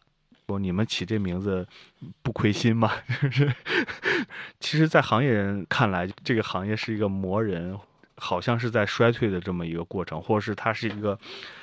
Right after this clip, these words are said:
多样化的这么一个过程。但是从媒体人角度来看，好像我们真的可以独立做一个非常大的视效大片。但是比如说现在的变化就是流媒体、游戏对这个特效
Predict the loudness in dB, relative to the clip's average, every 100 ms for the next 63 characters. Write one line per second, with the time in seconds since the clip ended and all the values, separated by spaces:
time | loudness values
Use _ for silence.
0 | -8 2 6 6 4 2 0 -2 -4 -4
1 | -4 -4 -4 -4 -8 -4 2 4 4 2
2 | 2 2 4 4 4 -2 -2 -4 -4 -6
3 | -6 -6 -6 -6 -10 -14 -6 -4 2 2
4 | 2 0 -2 0 0 0 -4 -6 -6 -6
5 | -6 -4 -4 -4 -6 -10 -16 -4 -2 -2
6 | -4 -2 -2 -4 -6 -6 -6 -4 -6 -6
7 | -10 -12 -18 -20 _ 0 0 0 -2 -4
8 | -10 -8 -6 -2 0 0 -2 -2 0 -2
9 | -2 -4 -4 -6 -6 -8 -8 -8 -10 -20
10 | -20 -20 -20 -4 2 2 2 -2 -8 -10
11 | -14 -8 -4 -2 -2 -4 -8 -6 -4 -2
12 | -2 -2 -4 -4 -8 -10 -2 -2 0